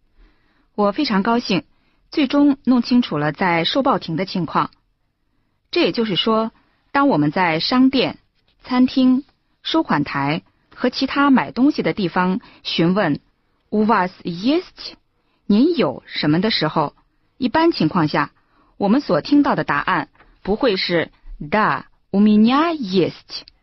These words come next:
""是的，我有。"而是"Да, у нас есть。"是的，我们有。Правильно, коллеги？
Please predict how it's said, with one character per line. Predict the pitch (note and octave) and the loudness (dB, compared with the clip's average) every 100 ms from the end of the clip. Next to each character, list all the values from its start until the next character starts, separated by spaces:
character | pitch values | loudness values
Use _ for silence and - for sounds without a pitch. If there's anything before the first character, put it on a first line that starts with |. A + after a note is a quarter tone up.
| _ _ _ _ _ _ - | _ _ _ _ _ _ -6
""是 | - B3+ | -2 0
的， | E3+ C#3+ - _ _ _ - | 0 -4 -6 _ _ _ -4
我 | D#3+ E3 C4+ | 2 2 2
有。" | C#4 C3+ - _ _ _ _ _ _ _ | 0 -2 -6 _ _ _ _ _ _ _
而 | - F#3+ | -4 -2
是 | - F3 D3 - _ _ | 0 -2 -2 -8 _ _
"Да, | - C#3 G#3 E3 C#3+ - _ _ _ | -8 -2 0 0 -4 -10 _ _ _
у | G#3 | 2
нас | B3 C#4 D#4+ F#4 - - _ | 4 4 2 -2 -10 -20 _
есть。" | - E3+ F3 D#3+ - - - _ _ _ _ _ | -6 -2 0 -2 -10 -20 -20 _ _ _ _ _
是 | - - C4 | -6 -2 -2
的， | D#3 C3+ - _ _ - | -2 -6 -10 _ _ -4
我 | F3+ E3 C#3 | 2 2 4
们 | D3 B3 | 4 4
有。 | A3 C3+ - _ _ _ _ _ _ _ _ _ _ | 2 -2 -6 _ _ _ _ _ _ _ _ _ _
Правильно, | A#3 D4+ D#4 G3+ D3+ D3 | 0 4 6 4 2 -2
коллеги？ | F3+ F3+ D#3+ - D3 | -2 0 -2 -4 -14